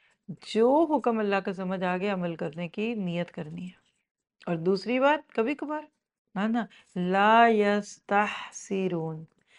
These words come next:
हसरा कहते हैं नजर थक के पीछे आ गई,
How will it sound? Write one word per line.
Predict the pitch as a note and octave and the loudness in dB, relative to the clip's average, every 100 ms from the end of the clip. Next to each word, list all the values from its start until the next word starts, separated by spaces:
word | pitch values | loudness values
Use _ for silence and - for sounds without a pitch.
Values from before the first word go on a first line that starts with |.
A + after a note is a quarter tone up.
| _ - - B3 | _ -14 -8 -6
हसरा | B3 C#4+ C#4+ | -4 -2 0
कहते | C#4 C4+ C#4+ | 0 -2 -2
हैं | C4+ | -2
नजर | A#3 A3 A#3+ | 0 0 -2
थक | G#3+ - B3 - - | -4 -6 -6 -4 -4
के | B3 | -4
पीछे | G#3 F#3 G3+ | -4 -6 -4
आ | F3 | -4
गई, | D#3+ E3 | -6 -14